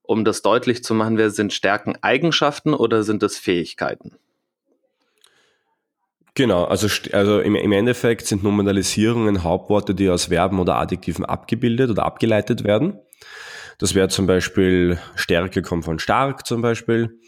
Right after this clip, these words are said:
Speaker 2: Ähm, dann gibt's ja unterschiedliche wie Stress, Hoffnung, Freude, Liebe, Trauer. All das sind Nominalisierungen. Das sind riesengroße Worthülsen, die eben, wie gesagt, von diesen Verben oder Adjektiven abstammen.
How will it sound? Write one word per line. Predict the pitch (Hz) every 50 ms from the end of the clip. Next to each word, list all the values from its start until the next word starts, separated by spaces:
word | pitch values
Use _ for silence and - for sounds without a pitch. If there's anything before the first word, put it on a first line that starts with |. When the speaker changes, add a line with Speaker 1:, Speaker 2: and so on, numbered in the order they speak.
| - - - - - - -
Speaker 2:
Ähm, | - 92 92 92 92 92
dann | 90 92 90
gibt's | 85 90 80 - -
ja | 92
unterschiedliche | 87 95 95 104 92 - 90 87 80 92 82
wie | 82 78
Stress, | - - - - 92 104 110 - - - - - - - - - - - _ _ _ _ _ _
Hoffnung, | - - 117 113 - - - 104 101 101 101 101 101 101 101 101
Freude, | - - 92 87 90 92 98 101 101 92 98 98 98 95
Liebe, | 92 92 98 101 107 92 98 98 95 95 92 92 92 92
Trauer. | - - - 80 85 92 95 95 98 95
All | 55 - 113
das | 139 131 -
sind | - 104 95
Nominalisierungen. | 104 98 101 98 92 90 85 - - 95 95 95 98 101 120 156 185 - - - - - _
Das | - -
sind | - - 113 -
riesengroße | 104 127 151 - 170 151 110 110 101 - - 104 85
Worthülsen, | 85 78 80 85 - - - 127 131 131 123 135 165 202 202 - - - - - - -
die | 131 98 85
eben, | 110 123 123 147 165 165 - - - - _ _ _
wie | - 110 107
gesagt, | 101 104 - - 101 95 - -
von | - 104
diesen | 98 92 107 98 92
Verben | 90 85 87 95 104
oder | 98 92 95 71
Adjektiven | 92 92 95 90 - 92 87 92
abstammen. | - - - - - - 110 107 117 127 151 185 180